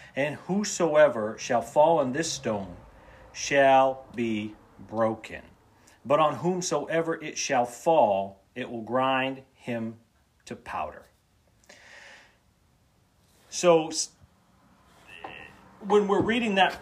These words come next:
you know, portion of Scripture, um, you know, it really tells us that we're either gonna fall on the truth of Jesus Christ,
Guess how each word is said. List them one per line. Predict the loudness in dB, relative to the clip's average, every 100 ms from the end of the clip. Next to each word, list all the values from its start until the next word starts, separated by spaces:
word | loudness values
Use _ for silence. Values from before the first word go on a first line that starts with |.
| -12
you | -8
know, | -6 -6
portion | -4 -2 0 -2 -6
of | -6
Scripture, | -4 -4 -2 -2 -2 -6 -18 -20 -10
um, | -4 -2 -4 -8 -14 -20 -14
you | -4
know, | -4
it | -2
really | -2 0 -2
tells | -2 -2 0 -2
us | -2 -2
that | -4 -4 -6 -16
we're | -8 -8 -4
either | -4 -2
gonna | -4 -6
fall | -8 -6 4 6 8 6 2 -4 -16 _ _
on | -6 -6
the | -6
truth | -8 -2 -2 -2 -6
of | -10
Jesus | -8 -8 -8
Christ, | -6 0 0 -2 -10 -18